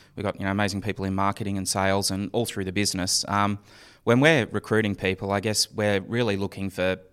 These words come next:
people who are passionate about the team and building something. So the main thing is we want people who want to be part of building an amazing, amazing business and ma-, amazing brewery. Um, so we tend not to,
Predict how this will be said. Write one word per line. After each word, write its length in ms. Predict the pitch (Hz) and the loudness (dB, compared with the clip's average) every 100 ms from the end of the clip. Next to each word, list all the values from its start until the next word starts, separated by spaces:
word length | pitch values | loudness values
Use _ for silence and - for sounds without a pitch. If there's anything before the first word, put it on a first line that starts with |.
| _ | _
people 280 | - 117 113 | -10 -6 -4
who 120 | 101 92 | -2 -2
are 60 | |
passionate 480 | - 98 - 101 92 | -2 -4 -2 -2 -4
about 420 | 95 95 95 - - - - | -2 0 0 -2 -10 -20 -10
the 80 | 101 | -6
team 320 | - 92 107 | -4 -4 -4
and 160 | 113 92 | -4 -4
building 320 | 101 101 98 | -4 -4 -4
something. 360 | - 101 - 87 | -4 -6 -6 -4
So 320 | - 104 101 - - - | 0 0 0 -4 -20 -12
the 80 | - | -2
main 180 | 120 135 | 2 2
thing 180 | 110 98 | 2 -2
is 140 | 98 | -2
we 80 | - | 0
want 220 | 117 104 | 0 -2
people 400 | 92 92 92 92 | -4 -6 -6 -8
who 80 | 98 | -6
want 140 | 101 | -6
to 40 | 98 | -6
be 80 | 92 | -8
part 340 | - 101 95 | -2 0 0
of 160 | 98 90 | -4 -2
building 380 | 101 98 92 101 | -2 0 -4 -8
an 100 | 98 | -4
amazing, 520 | 101 98 98 98 95 - _ | -2 0 0 -2 -6 -10 _
amazing 360 | - 104 98 95 | -2 0 0 -2
business 360 | 95 92 92 | -4 -4 -4
and 100 | - | -4
ma-, 140 | 98 98 - | -4 -4 -4
amazing 420 | 104 101 98 95 | -4 -2 -2 -2
brewery. 320 | 95 101 117 165 - - - - | -2 0 -2 -4 -12 -20 -20 -4
Um, 380 | 107 101 101 104 - - - | 2 4 4 0 -6 -8 0
so 200 | - 113 | 2 2
we 120 | 113 | 2
tend 260 | - 143 | 0 2
not 160 | 107 104 | 0 -2
to, 220 | - 101 | -2 -2